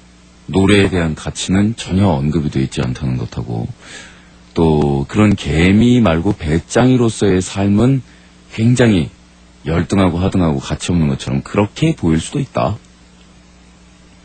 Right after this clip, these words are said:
배짱이가요, 개미처럼 무리를 지어서 영차영차 일을 해서 겨울을 대비하면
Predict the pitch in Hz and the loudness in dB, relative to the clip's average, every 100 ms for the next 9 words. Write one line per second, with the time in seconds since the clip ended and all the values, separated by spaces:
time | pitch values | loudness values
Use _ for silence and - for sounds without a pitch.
0 | - - - - - - - - - - | -20 -20 -20 -20 -20 -20 -20 -20 -20 -20
1 | - - - - - - - 80 107 143 | -20 -20 -20 -20 -20 -8 -6 2 4 4
2 | 160 113 71 - - - - - - - | 4 2 -2 -8 -18 -20 -20 -20 -20 -20
3 | - - - - - - - - - - | -20 -20 -20 -20 -20 -20 -20 -20 -20 -20
4 | - - - - - - - 80 87 110 | -20 -20 -20 -20 -20 -20 -8 0 2 2
5 | 107 107 104 104 78 - - - - - | 2 0 2 2 0 -4 -18 -20 -14 -2
6 | 87 101 98 92 - 76 71 82 78 65 | 2 4 4 0 -2 -4 -2 0 0 -2
7 | - - - - - - - 92 - 104 | -8 -18 -20 -20 -20 -8 -2 -2 2 2
8 | 92 87 85 80 78 71 76 - 76 87 | 4 2 2 2 0 0 -2 -2 0 2
9 | 90 80 73 76 71 113 120 | 2 2 0 0 2 2 2